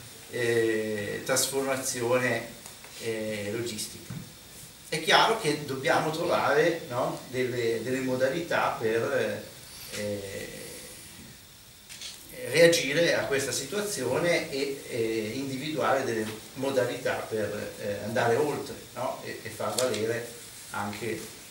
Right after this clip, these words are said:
eh, le esigenze di co-, di co-, di collegamento, di comunicazione.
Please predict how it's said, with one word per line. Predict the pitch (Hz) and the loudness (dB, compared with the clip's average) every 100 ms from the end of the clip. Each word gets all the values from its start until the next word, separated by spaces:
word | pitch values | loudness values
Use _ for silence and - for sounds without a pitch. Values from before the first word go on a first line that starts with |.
| - - | -18 -12
eh, | 113 107 101 98 95 98 104 - - - | -6 -4 -4 -6 -10 -10 -12 -12 -12 -6
le | 117 | -2
esigenze | 117 123 147 127 113 113 - 127 123 | 0 0 -2 -2 -2 -2 -2 -2 -2
di | 107 - | -6 -8
co-, | 110 107 | -8 -8
di | 113 | -10
co-, | - 113 110 101 | -8 -6 -8 -10
di | 104 | -10
collegamento, | 123 110 107 120 131 120 117 | -6 -4 -4 -2 -2 -2 -4
di | 107 101 | -6 -6
comunicazione. | 110 104 104 - - - - - - | -4 -4 -4 -6 -6 -8 -10 -12 -12